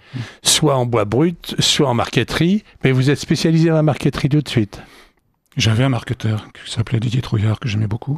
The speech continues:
Speaker 1: qui a pris sa retraite, dont j'ai récupéré la machine.
Speaker 2: C'est-à-dire il y a combien de temps ? Il y a
Speaker 1: Je sais
Speaker 2: quelques
Speaker 1: pas.
Speaker 2: décennies.
Speaker 1: J'ai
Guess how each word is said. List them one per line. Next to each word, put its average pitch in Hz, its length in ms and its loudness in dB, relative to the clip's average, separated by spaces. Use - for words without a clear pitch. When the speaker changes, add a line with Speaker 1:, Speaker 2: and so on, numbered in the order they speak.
Speaker 1:
qui - 80 -8
a - 20 -4
pris - 140 -6
sa 127 100 0
retraite, - 460 -4
dont 120 100 -2
j'ai 107 100 0
récupéré 104 400 -2
la 101 80 -2
machine. 127 440 -4
Speaker 2:
C'est-à-dire 123 480 0
il 131 60 4
y - 20 4
a 117 40 0
combien 113 300 2
de 107 80 0
temps ? 135 240 -2
Il - 40 0
y - 20 4
a 110 40 2
Speaker 1:
Je 104 40 -2
sais - 60 -6
Speaker 2:
quelques 117 240 -2
Speaker 1:
pas. - 20 0
Speaker 2:
décennies. 156 560 2
Speaker 1:
J'ai - 120 -18